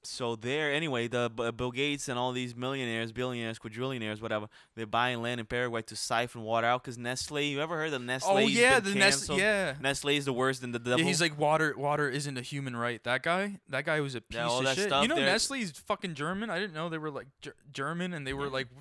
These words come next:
Speaker 2: during the war, they were <laughs> fucking around
Speaker 1: Yes.
Speaker 2: with
Speaker 1: It's Hitler's
Speaker 2: Yeah.
Speaker 1: ultimate plan. Everybody's gonna be so thirsty.
Speaker 2: Und, and chocolate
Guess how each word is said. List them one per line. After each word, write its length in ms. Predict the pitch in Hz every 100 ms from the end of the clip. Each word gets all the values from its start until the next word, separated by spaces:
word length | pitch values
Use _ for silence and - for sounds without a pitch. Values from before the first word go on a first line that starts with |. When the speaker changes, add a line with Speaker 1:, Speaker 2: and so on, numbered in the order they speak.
| 143
Speaker 2:
during 220 | 151 165
the 80 | 156
war, 280 | 135 143 160
they 140 | 147
were 140 | 147 139
<laughs> 100 | 202
fucking 320 | 196 240 202
around 400 | 185 165 180 185
Speaker 1:
Yes. 160 | 190 170 -
Speaker 2:
with 20 |
Speaker 1:
It's 240 | 147 151 -
Hitler's 480 | 160 202 226 185 -
Speaker 2:
Yeah. 80 |
Speaker 1:
ultimate 340 | 196 196 185 175
plan. 200 | 175 165
Everybody's 340 | 156 160 165
gonna 140 | 160 170
be 60 |
so 200 | 160 170
thirsty. 500 | 147 180 170 165 - 226
Speaker 2:
Und, 200 | 135 -
and 260 | 180 208 214
chocolate 560 | 254 233 247 269 269